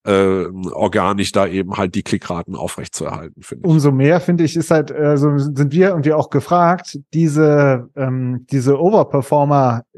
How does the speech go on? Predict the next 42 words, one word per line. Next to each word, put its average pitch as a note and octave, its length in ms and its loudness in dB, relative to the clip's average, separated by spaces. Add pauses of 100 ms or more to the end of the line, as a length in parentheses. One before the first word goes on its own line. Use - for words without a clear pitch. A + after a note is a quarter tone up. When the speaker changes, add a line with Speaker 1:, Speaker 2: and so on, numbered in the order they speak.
Speaker 2:
zu D#3+ 140 -4
identifizieren, C#3 960 0
die C#3 160 2
einfach C#3 380 0
wirklich E3 360 0
gute F#3 280 -2
Klickraten B2+ 600 -2
auslösen B2+ 760 0 (560)
und C#3+ 220 0
dann C#3+ 160 2
dahingehend D3 760 4
auch, C3 380 0
ähm, B2 560 -2
s-, C#3 240 -8
sag C#3 180 2
ich C3 100 0
mal, C3+ 240 2
eine C3 220 0
Content-Optimierung C3 840 -2
zu, B2 440 -2 (420)
ähm, A2+ 540 -4
zu B2+ 160 -6
steuern. E3+ 460 2 (260)
Ja, C#3+ 160 0
dass D3+ 160 -4
man D3+ 80 2
sagt, C#3 200 0
hier, C#3 120 0
guck - 120 -10
mal, C#3+ 140 -2
da C#3 320 2
auf C3 220 -2
den D#3+ 240 2
Keywords, G3+ 600 0
in D3 180 -6
dem D#3+ 200 2
Longtail E3+ 500 2
haben D#3+ 140 0
wir E3 80 0
jetzt D#3 160 -2
zum D#3+ 100 -2
Beispiel D3+ 340 -10